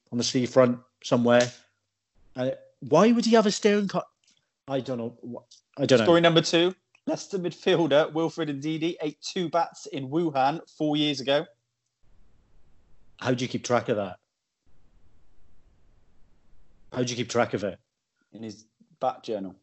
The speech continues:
Speaker 1: Right, sorry, I forgot that he writes a bat journal. Yeah, I'm
Speaker 2: Story
Speaker 1: going
Speaker 2: number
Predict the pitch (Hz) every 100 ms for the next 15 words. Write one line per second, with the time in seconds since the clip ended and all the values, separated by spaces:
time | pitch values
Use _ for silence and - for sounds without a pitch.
0 | _ _ _ _ _ _ _ _ _ _
1 | 110 104 110 104 - 107 104 - 123 110
2 | - 104 107 - - 117 107 101 98 107
3 | 95 - 110 110 - 101 92 95 - _
4 | _ _ - _ _ _ _ _ _ _
5 | _ - 120 117 - 139 143 143 160 156
6 | 143 139 135 135 135